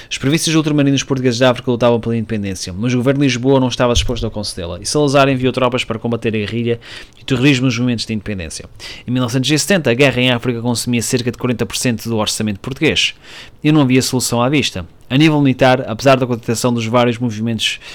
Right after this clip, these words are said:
de independência com níveis dif-, níveis diferenciados de sucesso, a sua presença iminente e o seu fracasso em desaparecer dominaram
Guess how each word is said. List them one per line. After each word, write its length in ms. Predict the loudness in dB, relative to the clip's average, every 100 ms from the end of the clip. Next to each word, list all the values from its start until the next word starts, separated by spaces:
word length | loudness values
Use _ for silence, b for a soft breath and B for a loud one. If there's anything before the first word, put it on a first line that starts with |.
| B B B B -4
de 140 | -2
independência 480 | 0 0 0 0 -2
com 80 | -2
níveis 240 | -2 -2
dif-, 260 | -4 -6 -8 -8 -8 -8
níveis 320 | -2 -2 -2
diferenciados 440 | -4 -4 -2 -2
de 40 | -2
sucesso, 480 | -2 0 0 -2 -12 -8
a 80 | -2
sua 180 | 0
presença 340 | 0 2 0 2
iminente 360 | 2 4 2 0
e 40 |
o 20 |
seu 160 | -2 -2
fracasso 420 | -2 0 0 0
em 40 |
desaparecer 500 | -2 -2 -4 -2 -2
dominaram 420 | 0 0 2 2